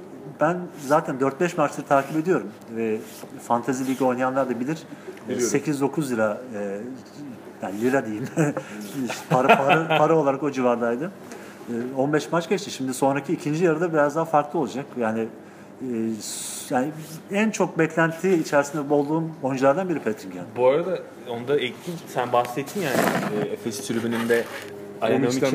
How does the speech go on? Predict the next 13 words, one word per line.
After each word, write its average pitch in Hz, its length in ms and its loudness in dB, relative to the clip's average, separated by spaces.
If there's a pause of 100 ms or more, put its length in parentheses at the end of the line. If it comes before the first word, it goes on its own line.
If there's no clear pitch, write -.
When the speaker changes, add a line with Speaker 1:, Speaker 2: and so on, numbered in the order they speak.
Speaker 2:
beklentisi 117 460 2
Speaker 3:
e, 113 140 0
Speaker 2:
olan. 107 100 -2
Speaker 3:
evet, 107 200 2 (500)
arkadaşlar 113 600 4
vardı. 104 420 2 (520)
Bence 139 480 4
o 147 120 6
arkadaşlar, 147 680 2 (160)
e, 113 260 4
Patrick 135 460 0
Young'ın 135 320 2
workout 123 760 4